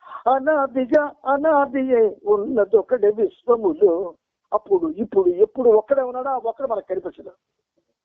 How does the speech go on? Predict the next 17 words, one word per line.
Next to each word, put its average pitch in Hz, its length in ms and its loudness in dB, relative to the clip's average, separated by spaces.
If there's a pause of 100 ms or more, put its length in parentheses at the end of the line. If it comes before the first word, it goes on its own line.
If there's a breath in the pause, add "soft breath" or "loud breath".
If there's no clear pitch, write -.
(2500)
He 214 100 4
is 190 120 2
all 311 160 2 (180)
pervading 254 420 4 (120)
consciousness. 196 600 0 (960)
సర్వే 277 260 4 (160)
సర్వత్రా 226 440 0 (100)
వ్యాపించి 196 440 -4
ఉన్న 185 100 0 (120)
మహా 196 220 -2 (260)
చైతన్యం 247 440 0
అది. 302 140 -12 (1080)
మనిషి 262 240 0
అనుకుంటున్నాం 220 460 -2
మనం, 175 140 -8 (120)
కాదు. 208 260 -2 (1000)
మహా 196 260 0